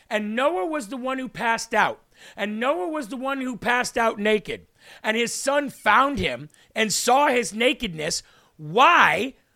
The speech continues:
would Noah curse his son for something his son didn't do? I always wondered that. Oh, just because he saw you naked from your drunken sleep, you're gonna curse him and his offspring?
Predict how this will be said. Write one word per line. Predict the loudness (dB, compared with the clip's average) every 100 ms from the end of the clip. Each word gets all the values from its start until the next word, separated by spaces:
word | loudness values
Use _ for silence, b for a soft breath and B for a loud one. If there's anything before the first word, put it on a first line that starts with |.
| _
would | -6 -4 -4
Noah | 2 2 4 2 2 0 0
curse | 2 2 0
his | -6 -6
son | -4 -4 -2 -4 -8 _ _ _ _ _ _
for | -4
something | 2 0 0 -4
his | -4
son | 0 0 0 -2
didn't | -6 -6 -6
do? | -2 -2 -2 -6 _ _ _ _ _ _ _ _ _ _ _ 0
I | 2
always | 2 -2
wondered | -4 -6 -4 -2
that. | -2 -4 -8 b b
Oh, | 8 8
just | 4 -2
because | -6 -2 -2
he | -2
saw | -6 -2 4 8 6
you | 6 -2 -2 -6 _ _ _ _ _
naked | -4 0 0 -2 -10
from | -4 -4
your | 4 12 12
drunken | 10 2 0 -2 -6
sleep, | -4 -2 2 2 -2 -10 _ _ _ _ _ _ _
you're | -2 2
gonna | 4 2
curse | 2 4 4 4
him | 0 0
and | 0 0
his | 0 2
offspring? | 0 0 -2 0 2 2